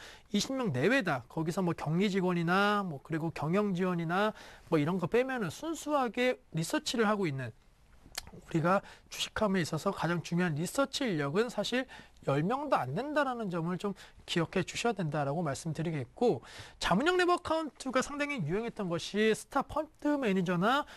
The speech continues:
애널리스트들이 그 자문사를 차리면서 상당히 좀 붐이 불었습니다. 그만큼 어느 한 특정 인물, 대표, 그 리서치력에 있어서 여러 가지 영향이 있는 것이 아니고,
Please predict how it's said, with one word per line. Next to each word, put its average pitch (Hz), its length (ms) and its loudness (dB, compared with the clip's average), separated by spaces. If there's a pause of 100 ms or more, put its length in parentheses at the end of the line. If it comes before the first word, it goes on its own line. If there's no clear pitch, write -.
(200)
애널리스트들이 247 1200 2 (300)
그 139 200 -2
자문사를 196 680 2
차리면서 247 580 0
상당히 214 360 -4
좀 226 140 2 (320)
붐이 220 340 2
불었습니다. 139 720 -2
그만큼 190 640 0 (320)
어느 185 220 4
한 277 280 0 (240)
특정 - 380 2
인물, 214 340 2 (360)
대표, 160 560 2 (160)
그 143 680 -2 (380)
리서치력에 240 600 2
있어서 214 500 0
여러 165 260 -2
가지 240 540 0 (800)
영향이 254 400 2
있는 208 280 0
것이 247 180 0
아니고, 220 400 0